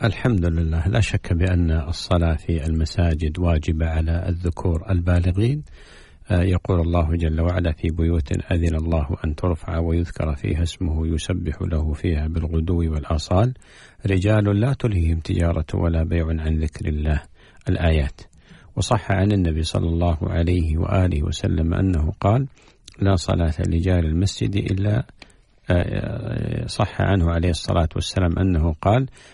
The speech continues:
"من سمع النداء فلم يجب فلا صلاة له إلا من عذر".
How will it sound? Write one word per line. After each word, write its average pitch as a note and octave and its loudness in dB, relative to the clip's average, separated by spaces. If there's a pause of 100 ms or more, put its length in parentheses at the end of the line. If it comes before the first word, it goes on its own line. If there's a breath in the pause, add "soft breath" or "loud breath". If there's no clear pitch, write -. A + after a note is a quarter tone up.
(180 loud breath)
"من F#2 2
سمع F2+ 0
النداء D#2+ 0
فلم F2+ 2
يجب A2 0
فلا F#2 0
صلاة E2+ 0
له G#2 2
إلا F#2+ 2
من F2+ 2
عذر". F2+ 2